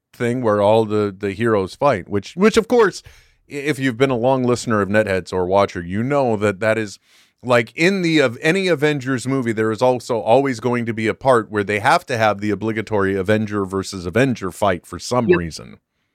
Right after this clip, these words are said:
Speaker 2: Yep. It's the same as any comic book.
Speaker 1: Yeah. Because we all wanna see that, though. And I still,
Speaker 2: Yeah.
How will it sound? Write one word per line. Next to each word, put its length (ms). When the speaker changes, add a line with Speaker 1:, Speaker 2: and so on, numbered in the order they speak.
Speaker 2:
Yep. 260
It's 200
the 60
same 260
as 120
any 140
comic 340
book. 400
Speaker 1:
Yeah. 460
Because 280
we 100
all 140
wanna 180
see 260
that, 300
though. 200
And 180
I 100
still, 420
Speaker 2:
Yeah. 120